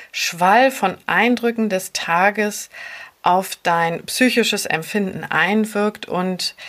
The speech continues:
eventuell sogar körperliche Symptome verursacht.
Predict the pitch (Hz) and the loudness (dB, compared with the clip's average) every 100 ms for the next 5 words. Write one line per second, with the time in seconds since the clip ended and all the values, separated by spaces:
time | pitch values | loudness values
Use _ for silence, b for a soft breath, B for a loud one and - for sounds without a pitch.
0 | B - 170 185 220 - 196 190 190 196 | B -8 0 0 2 2 0 0 0 0
1 | - 196 208 202 202 202 180 180 - 294 | 2 2 2 0 0 -4 -4 -4 0 0
2 | 143 - 127 - 120 127 135 143 - | 0 -6 -10 -10 -14 -12 -12 -12 -18